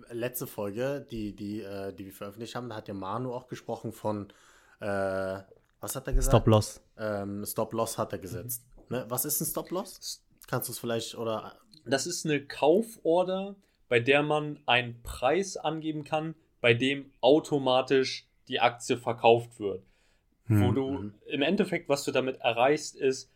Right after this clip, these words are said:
Speaker 3: dass du deine Verluste minimierst. Du hast so eine
Speaker 2: Mhm.
Speaker 3: Downside
Speaker 1: Genau.
Speaker 3: Protection, so.
Speaker 2: Mhm.
Speaker 1: Ja.
Speaker 3: Das kann man ja alles bei seinen Brokern, äh, einstellen.
Speaker 2: Ja, genau.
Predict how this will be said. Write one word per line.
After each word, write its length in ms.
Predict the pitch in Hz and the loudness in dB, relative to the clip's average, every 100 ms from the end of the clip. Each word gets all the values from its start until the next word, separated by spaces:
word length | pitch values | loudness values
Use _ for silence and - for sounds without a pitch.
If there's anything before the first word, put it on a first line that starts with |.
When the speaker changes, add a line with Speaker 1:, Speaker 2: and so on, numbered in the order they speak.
| _ | _
Speaker 3:
dass 220 | 123 120 | -2 0
du 100 | 127 | 0
deine 300 | 120 117 117 | 6 6 6
Verluste 640 | 117 - 113 131 - - 113 | 0 4 6 6 4 2 2
minimierst. 640 | 110 104 98 104 98 - | 0 -6 -2 0 0 0
Du 60 | 101 | 0
hast 160 | 101 | 0
so 60 | 120 | 0
eine 140 | 113 | 0
Speaker 2:
Mhm. 100 | 110 | 6
Speaker 3:
Downside 560 | 113 98 98 104 113 101 | 10 10 10 4 4 2
Speaker 1:
Genau. 120 | 92 | 0
Speaker 3:
Protection, 640 | 95 - 101 - - 95 95 | -6 -2 -2 -2 -12 -12 -10
so. 260 | 98 101 _ _ _ - | -8 -8 _ _ _ -4
Speaker 2:
Mhm. 380 | 113 101 98 107 - | 2 4 2 0 -6
Speaker 1:
Ja. 140 | 107 101 - - - - - - | -10 -8 -10 -10 -14 -20 -16 -4
Speaker 3:
Das 180 | - | 0
kann 180 | - 196 | 6 6
man 160 | 202 180 | 8 6
ja 80 | 165 156 | 6 6
alles 240 | 151 156 - | 4 4 2
bei 100 | 135 | 2
seinen 240 | 127 123 | 2 0
Brokern, 500 | 120 117 123 107 107 | 0 2 0 -2 -6
äh, 40 | - | -4
einstellen. 680 | 117 104 101 104 107 - 117 | 2 4 4 2 0 4 8
Speaker 2:
Ja, 140 | 113 - - - - - | 8 4 -14 -20 -20 -2
genau. 340 | - 104 98 | 4 4 4